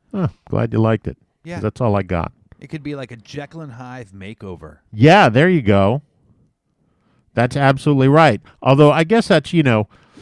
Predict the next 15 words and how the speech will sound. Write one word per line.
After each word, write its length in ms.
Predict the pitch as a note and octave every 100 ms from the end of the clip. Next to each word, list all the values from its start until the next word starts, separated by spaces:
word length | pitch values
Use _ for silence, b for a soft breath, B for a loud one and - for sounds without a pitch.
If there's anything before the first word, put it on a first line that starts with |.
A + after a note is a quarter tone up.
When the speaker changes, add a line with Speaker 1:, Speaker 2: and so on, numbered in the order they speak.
| b b b b b _ -
Speaker 1:
in 160 | C#3
this 200 | F#3 G3
day 200 | F3 D3
and 80 | A#2+
age, 320 | A2+ G#2+ G2+
it's 180 | A2 -
like 200 | B2 A2+
you 80 | A#2
can 80 | A#2+
go 120 | B2
from, 200 | A#2 D3+
"Oh, 180 | G3 A3+
you're 160 | G#3 F3
very 260 | F3+ F#3
timid. 600 | D3+ G3+ F#3+ C#3 B2+ A2